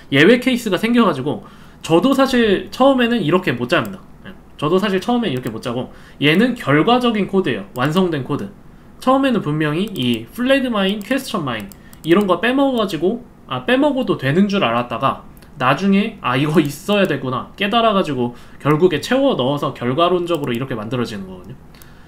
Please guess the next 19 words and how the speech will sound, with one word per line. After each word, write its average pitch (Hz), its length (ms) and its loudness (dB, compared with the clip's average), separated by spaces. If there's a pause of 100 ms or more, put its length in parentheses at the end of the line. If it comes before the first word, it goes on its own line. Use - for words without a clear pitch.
(440)
음, 107 120 -16 (180)
그래서, 151 320 0
어, 123 240 -4
중간에 160 400 -2
시행착오가 220 640 -2
한번 202 360 -4 (160)
겪을 147 260 -4
수 139 120 -10
있다. 104 280 -8 (1120)
그래서 139 240 -2
최종적으로 233 720 -2
제가 127 440 -2 (260)
생각해냈더니 190 1120 -4
요런 147 200 0
식이 151 220 -6
되더라. 104 340 -10 (420)
네, - 140 -18 (120)
그런 143 260 -2
거예요. 92 180 -10